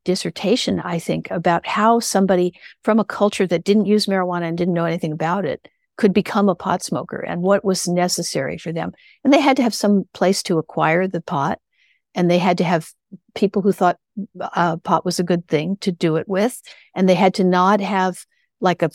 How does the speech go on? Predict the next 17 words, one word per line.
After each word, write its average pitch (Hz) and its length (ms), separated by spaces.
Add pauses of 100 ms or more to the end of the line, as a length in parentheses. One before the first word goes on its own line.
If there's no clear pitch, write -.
(120)
a 170 60
spouse 165 640
or 175 160
parents 170 640
or 160 160
an 156 160
employer 170 640
who 175 300 (920)
furiously 185 640
disapproved 165 600
and 156 180
discouraged 160 560
them 165 140
all 160 120
the 165 120
time. 180 400 (480)
And, 175 400